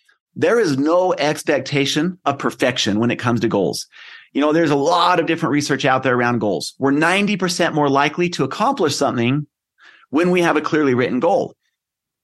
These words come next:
Yet, like I mentioned, only ten percent of people do this. So there's a big gap, right? One of the things that we do with our coaching clients is focus on a productivity quotient of seventy to eighty percent. In other words, at the end of the year,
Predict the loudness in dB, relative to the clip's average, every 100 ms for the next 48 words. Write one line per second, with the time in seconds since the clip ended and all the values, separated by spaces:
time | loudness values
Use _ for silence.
0 | _ _ _ -2 -2 0 0 0 0 0
1 | 0 -2 -2 -2 -2 -2 -2 -2 -2 -2
2 | -2 -4 -2 0 0 0 -2 -2 0 0
3 | 0 0 2 2 0 0 0 0 -2 _
4 | _ _ _ _ _ _ _ -2 0 0
5 | 0 -2 -2 -2 0 0 2 0 0 -2
6 | -2 -4 0 0 0 -2 -6 0 2 2
7 | 0 -6 -12 _ _ _ _ _ -4 -2
8 | -2 0 0 0 -2 0 0 -2 -4 -2
9 | -4 -2 0 0 -2 -4 -4 -2 0 2
10 | 0 0 0 -2 -2 -2 -4 -4 -6 -8
11 | -18 _ _ _ _ -6 -2 0 2 0
12 | -4 -10 -16 _ _ _ -2 0 0 0
13 | 0 0 0 2 2 0 -4